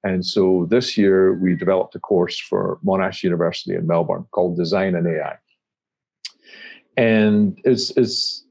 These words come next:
it was fun. It was really successful. They're wanting us back next year. We're trying to replicate it. But from a design point of view, uh,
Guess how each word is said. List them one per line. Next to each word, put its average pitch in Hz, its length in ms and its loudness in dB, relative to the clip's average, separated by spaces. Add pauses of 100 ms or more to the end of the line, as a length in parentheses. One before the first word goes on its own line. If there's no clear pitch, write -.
(180)
it 170 100 2
was 165 180 2
fun. 95 220 0
It 95 80 -2
was 98 160 0
really 131 220 4
successful. 95 600 0
They're 92 100 2
wanting 101 240 2
us 95 100 -6
back 95 240 -2
next 87 240 -8
year. 92 140 2
We're 87 140 0
trying 101 180 -2
to 87 80 0
replicate 85 520 0
it. 90 160 0 (440)
But 104 340 0 (420)
from 123 180 2
a 107 40 4
design 156 380 2
point 110 260 2
of 90 80 -2
view, 107 540 4 (120)
uh, 104 220 2